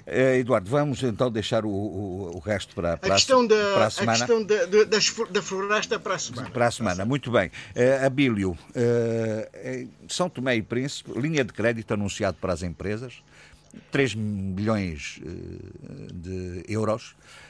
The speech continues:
Speaker 1: Eh, não sei se viu isso.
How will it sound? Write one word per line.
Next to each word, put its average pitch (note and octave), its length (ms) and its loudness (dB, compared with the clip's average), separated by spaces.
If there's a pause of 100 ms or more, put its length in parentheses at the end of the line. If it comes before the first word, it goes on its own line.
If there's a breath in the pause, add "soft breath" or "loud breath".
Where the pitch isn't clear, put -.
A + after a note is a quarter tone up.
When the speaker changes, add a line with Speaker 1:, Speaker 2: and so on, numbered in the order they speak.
(140 loud breath)
Speaker 1:
Eh, E2+ 640 0
não A2+ 140 0
sei A2 160 0
se G2+ 200 -4 (840)
viu E2 340 -4
isso. A2+ 260 -4